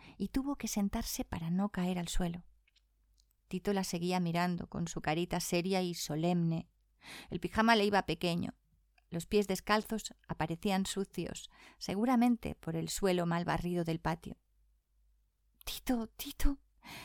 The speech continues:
¿qué hiciste, criatura?». «Nada», dijo Tito. «¿Salió bien?».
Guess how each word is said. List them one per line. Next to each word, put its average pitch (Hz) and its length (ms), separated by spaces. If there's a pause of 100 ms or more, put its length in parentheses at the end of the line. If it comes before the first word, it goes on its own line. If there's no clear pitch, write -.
(240)
¿qué - 100
hiciste, - 560
criatura?». - 640 (1120)
«Nada», 311 420 (520)
dijo - 320
Tito. - 440 (720)
«¿Salió 320 400
bien?». 262 380